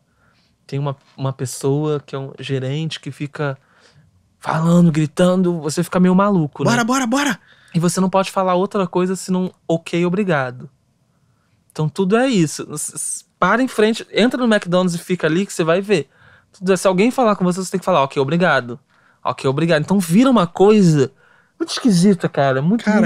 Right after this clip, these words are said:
Speaker 1: muito, muito
Speaker 2: e,
Speaker 1: doido.
Speaker 2: e tem plano de carreira lá dentro? Tipo, você
Speaker 1: Tem.
Speaker 2: pode chegar nos pontos, né? Tem um funcionário
Speaker 1: Tem.
Speaker 2: do mês. Você já foi funcionário do mês? Já
Speaker 1: Não,
Speaker 2: apareceu?
Speaker 1: eu fiquei um mês.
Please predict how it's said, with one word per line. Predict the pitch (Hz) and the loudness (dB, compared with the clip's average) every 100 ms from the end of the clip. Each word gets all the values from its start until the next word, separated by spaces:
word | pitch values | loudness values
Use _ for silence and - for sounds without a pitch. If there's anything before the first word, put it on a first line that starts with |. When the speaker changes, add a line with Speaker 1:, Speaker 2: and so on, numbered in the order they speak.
| 208 | 2
Speaker 1:
muito, | |
muito | 214 | 2
Speaker 2:
e, | 175 160 | 0 0
Speaker 1:
doido. | 143 175 180 156 | 2 2 0 -2
Speaker 2:
e | 139 _ - | -4 _ -2
tem | 175 | -2
plano | 220 220 160 | 0 0 0
de | 143 | -2
carreira | 190 196 147 | -2 -2 -2
lá | 139 | -2
dentro? | 180 131 - _ - | -4 -4 -12 _ -6
Tipo, | 139 196 | -4 0
você | 180 170 | 2 2
Speaker 1:
Tem. | 165 | 2
Speaker 2:
pode | 135 135 | -2 -2
chegar | 147 147 156 | -2 -2 -2
nos | 156 - | -4 -4
pontos, | 139 127 - | -6 -6 -8
né? | 120 120 | -12 -6
Tem | 135 | -4
um | |
funcionário | 143 147 160 151 | -2 0 2 2
Speaker 1:
Tem. | 151 | 0
Speaker 2:
do | |
mês. | 147 151 147 139 | 0 0 0 -2
Você | - | -2
já | 139 | -2
foi | 139 151 | 0 -2
funcionário | 127 127 127 | -2 -2 -2
do | 135 | -2
mês? | 147 123 | -2 -2
Já | |
Speaker 1:
Não, | 120 147 | -4 -2
Speaker 2:
apareceu? | 139 135 | -2 -2
Speaker 1:
eu | 131 | -4
fiquei | - 151 | -6 -4
um | 165 | -2
mês. | 147 120 117 - - - | -2 -4 -8 -12 -14 -16